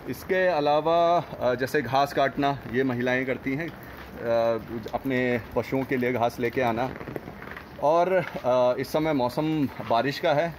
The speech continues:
तो मैं भी बारिश में आनंद ले रहा हूँ, आप लोगों तक ये वीडियो, अ, पहुँचाने की कोशिश कर रहा हूँ। अ, ये देखिए बाड़ा, ये देखिए हथियार रखे हुए हैं, ये सब मेहनत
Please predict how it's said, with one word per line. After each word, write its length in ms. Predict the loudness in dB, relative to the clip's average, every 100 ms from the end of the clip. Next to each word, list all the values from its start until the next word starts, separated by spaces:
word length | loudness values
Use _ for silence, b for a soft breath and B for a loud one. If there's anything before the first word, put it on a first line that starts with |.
| -2
तो 100 | 0
मैं 180 | 2 2
भी 300 | 2 2 2
बारिश 380 | 0 0 0 -2
में 220 | 0 0
आनंद 360 | 0 0 0
ले 160 | 0 0
रहा 100 | 0
हूँ, 200 | 0 -2
आप 180 | 0 0 -2 -4
लोगों 300 | -2 -2 -2
तक 140 | -2
ये 100 | -2
वीडियो, 300 | -2 0 0
अ, 40 | 0 -4 -6
पहुँचाने 500 | -4 -2 -2 -2 -2
की 120 | -4
कोशिश 260 | -6 -6 -2
कर 160 | 0 2
रहा 140 | 0
हूँ। 160 | 0 -4 -12 B B B B -16 -6 2
अ, 240 | 4 4
ये 120 | 2
देखिए 360 | 0 0 2 2
बाड़ा, 360 | 4 4 4
ये 140 | 2 0
देखिए 260 | 0 2
हथियार 320 | 0 2 2 2
रखे 220 | 0 0
हुए 160 | 0
हैं, 180 | -2 -2
ये 140 | -4 0
सब 180 | -2 -2 -10 -16 -16 -6
मेहनत 320 | -2 0 0